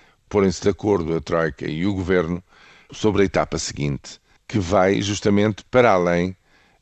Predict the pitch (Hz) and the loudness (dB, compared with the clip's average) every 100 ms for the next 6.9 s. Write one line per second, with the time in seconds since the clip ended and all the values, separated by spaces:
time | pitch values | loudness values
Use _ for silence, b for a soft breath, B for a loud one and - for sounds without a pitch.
0 | - 92 98 92 107 98 90 - 151 95 | -4 -2 0 -2 2 2 2 -2 -6 -4
1 | 101 85 78 80 73 69 - 62 58 60 | -2 0 0 -2 -4 -6 -6 -6 -8 -10
2 | 67 69 65 67 82 85 85 92 101 107 | -6 -6 -6 -10 -6 -4 -2 0 -2 -4
3 | _ B B B - - 90 85 - 82 | _ B B B -18 -4 -2 -2 -2 -4
4 | 87 92 - 87 82 85 _ b b b | -2 -2 0 0 0 -4 _ b b b
5 | - - 95 95 82 85 85 78 78 73 | -6 -4 -2 -2 0 0 -2 -2 -2 -2
6 | 73 87 - - 67 - 65 62 55 | -4 -6 -10 -6 -6 -6 -8 -6 -8